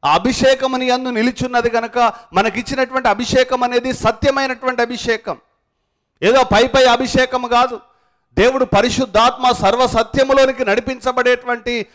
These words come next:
అభిషేకాన్ని దేవుడు నీకు ఇచ్చాడు. ఆ అభిషేకాన్ని నీ హృదయంలో నింపుకో. అందుకే నేను చాలాసార్లు మీతో చెప్పేది, పరిశుద్ధాత్మ పాట పాడండి. పాడినప్పుడు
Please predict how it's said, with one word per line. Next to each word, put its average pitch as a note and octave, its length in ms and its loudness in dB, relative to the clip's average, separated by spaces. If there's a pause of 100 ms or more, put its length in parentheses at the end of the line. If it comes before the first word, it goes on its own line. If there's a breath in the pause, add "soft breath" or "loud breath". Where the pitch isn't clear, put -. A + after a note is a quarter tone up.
(140 soft breath)
అభిషేకాన్ని C4 720 2
దేవుడు B3 340 0
నీకు A#3 220 -8
ఇచ్చాడు. G#3+ 340 -2
ఆ D#3 80 2
అభిషేకాన్ని C4 680 0
నీ B3+ 100 -4
హృదయంలో B3+ 420 0
నింపుకో. A#3 300 -6
అందుకే A#3 300 0
నేను A#3 300 -10 (240 soft breath)
చాలాసార్లు A3 500 2
మీతో A3 220 -4
చెప్పేది, G3+ 500 -2
పరిశుద్ధాత్మ A3 720 -2
పాట G#3 300 -2
పాడండి. G#3 580 -2
పాడినప్పుడు A3 720 -2